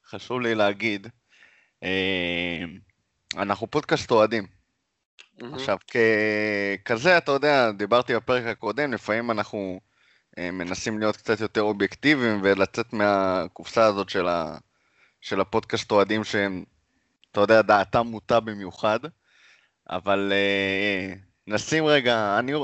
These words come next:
Speaker 1: אני אישית לפחות רוצה לשים רגע בצד את, אה, זה שאטלנטה לא בדיוק היו בשיאם, ווואלה, פשוט ליהנות מה-, מהתצוגה הזאת, זו הייתה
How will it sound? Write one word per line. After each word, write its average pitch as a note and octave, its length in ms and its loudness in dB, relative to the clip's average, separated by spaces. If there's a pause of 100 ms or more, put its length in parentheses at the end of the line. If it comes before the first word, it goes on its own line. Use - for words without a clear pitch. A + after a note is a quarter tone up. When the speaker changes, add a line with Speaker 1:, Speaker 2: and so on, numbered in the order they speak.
Speaker 1:
אני C3 200 -2
אישית C#3 340 -4
לפחות A#2 420 -4
רוצה G#2 240 -4
לשים A2+ 360 -2
רגע G2 160 -2
בצד G2+ 400 0
את, F#2+ 200 -8
אה, F2+ 340 -2 (640)
זה G#2+ 100 -2
שאטלנטה G#2+ 960 2
לא A2 120 0
בדיוק A2 320 -6
היו G2+ 160 0
בשיאם, G2 580 -2 (800)
ווואלה, A2 880 4
פשוט C3+ 320 -10
ליהנות D#3 400 0
מה-, G2+ 840 -2
מהתצוגה G2 720 -2
הזאת, G#2 240 0
זו F#2 160 -12
הייתה G#2 760 0